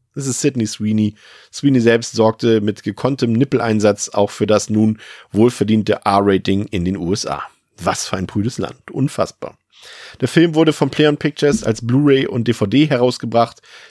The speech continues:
Die Bildqualität ist gut und bringt vor allem die kontrastreichen, farbenfrohen Bilder Australiens gut zur Geltung. Die Tonspur ist gemäß des eher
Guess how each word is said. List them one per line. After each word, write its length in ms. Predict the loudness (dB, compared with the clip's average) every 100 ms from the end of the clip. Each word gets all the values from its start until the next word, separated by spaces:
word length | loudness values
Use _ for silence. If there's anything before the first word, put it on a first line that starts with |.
| -4
Die 40 |
Bildqualität 640 | 0 0 2 0 2 0 0
ist 140 | -2
gut 340 | 0 0 -2 -8
und 100 | -4
bringt 240 | 0 0
vor 160 | 0 2
allem 220 | 4 2
die 100 | 0
kontrastreichen, 800 | -2 -4 -2 -2 0 0 0 -4
farbenfrohen 640 | -2 -2 -2 -4 -4 -2
Bilder 280 | 0 0 0
Australiens 600 | -2 -6 -4 -2 -2 -4 -10 -20 -16 -4
gut 220 | -2 0
zur 180 | 0 2
Geltung. 400 | 0 -2 -10 -18 _ _ -10
Die 80 | 0
Tonspur 500 | 0 0 0 2 2
ist 100 | -2
gemäß 380 | 0 2 2 0
des 160 | -8
eher 360 | -4 0 0